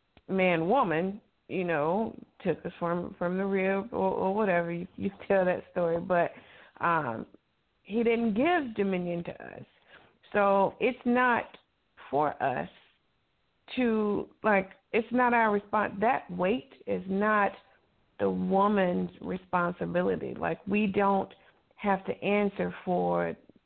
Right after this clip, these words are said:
the, the lack of, you know, like, uh, our taking dominion over, over these things. Um, but we do have to answer for, like the husband was talking about, you know,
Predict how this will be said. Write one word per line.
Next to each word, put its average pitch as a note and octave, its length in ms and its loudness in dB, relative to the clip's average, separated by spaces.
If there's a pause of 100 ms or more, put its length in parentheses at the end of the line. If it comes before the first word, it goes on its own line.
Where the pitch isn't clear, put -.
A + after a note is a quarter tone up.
(160)
the, E3+ 320 -2
the E3+ 100 -2
lack E3+ 560 0 (460)
of, E3 500 0 (300)
you F3+ 160 -2
know, E3 200 -2
like, D#3 440 -4
uh, - 560 -12 (160)
our D#3+ 240 0
taking D#3+ 340 -2
dominion D#3+ 500 -2
over, D#3+ 380 -4
over E3 200 -4
these D#3+ 240 -4 (100)
things. E3 400 0 (480)
Um, E3 520 0 (220)
but F#3 160 0
we F#3 120 0
do F#3+ 240 2
have F#3 320 0
to - 160 -10
answer E3+ 380 -4 (140)
for, E3 640 0 (100)
like E3 320 -6 (140)
the E3 100 -2
husband E3+ 300 -2
was E3 180 -6
talking E3+ 280 -6
about, E3 360 0 (380)
you F3+ 100 0
know, F3 160 4